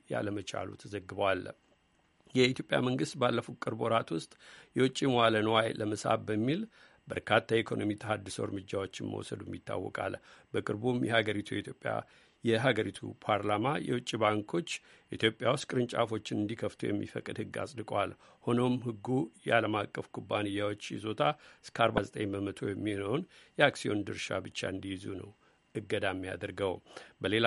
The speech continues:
ተዛማች ዜና የኢትዮጵያ መንግስት ባለፈው የጥቅምት ወር ያዘጋጀው የመጀመሪያው የኢትዮ ቴሌኮም አክሲዮን ሽያጭ እስከ አስር በመቶ የሚሆነውን የአክሲዮን የመሸጥ ፍቃድ የሚሰጥ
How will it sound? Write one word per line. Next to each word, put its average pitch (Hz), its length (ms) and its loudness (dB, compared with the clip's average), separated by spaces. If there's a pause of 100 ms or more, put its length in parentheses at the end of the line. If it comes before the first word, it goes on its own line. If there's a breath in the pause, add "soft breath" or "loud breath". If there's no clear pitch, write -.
ተዛማች 110 500 2
ዜና 110 240 2 (160)
የኢትዮጵያ 143 520 -2
መንግስት 120 380 -4
ባለፈው 113 380 0
የጥቅምት 107 420 -4
ወር 110 140 -4
ያዘጋጀው 107 640 -4
የመጀመሪያው 117 640 0 (440 loud breath)
የኢትዮ 120 440 0 (340)
ቴሌኮም 113 440 -2 (220)
አክሲዮን 104 440 0
ሽያጭ 110 440 -2 (340 loud breath)
እስከ - 220 -12
አስር 107 320 4
በመቶ 104 320 -2
የሚሆነውን 104 560 -2 (160)
የአክሲዮን 104 680 -2 (600 soft breath)
የመሸጥ 104 640 0
ፍቃድ - 440 0
የሚሰጥ 101 460 -4